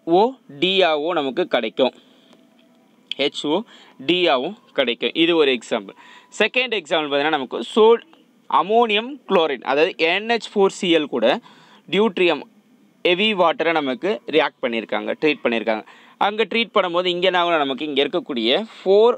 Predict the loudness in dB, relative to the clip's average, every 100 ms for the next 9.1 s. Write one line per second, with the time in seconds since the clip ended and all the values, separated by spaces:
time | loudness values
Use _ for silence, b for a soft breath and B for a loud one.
0 | -4 -2 -2 0 0 0 0 2 0 0
1 | -2 0 -2 0 0 0 0 0 -2 -2
2 | -2 0 0 -2 0 -2 -2 -4 -4 -2
3 | 0 0 -2 -2 -4 -4 -4 -4 B B
4 | B B 0 2 2 0 -2 -2 -2 -2
5 | -2 0 -2 -2 -2 -2 -2 0 0 -2
6 | -2 -2 -2 -2 -2 -2 -4 -4 -4 -2
7 | -4 -4 B B B -4 -4 -4 -4 -4
8 | -2 0 0 -2 -6 0 0 2 -2 -4
9 | -6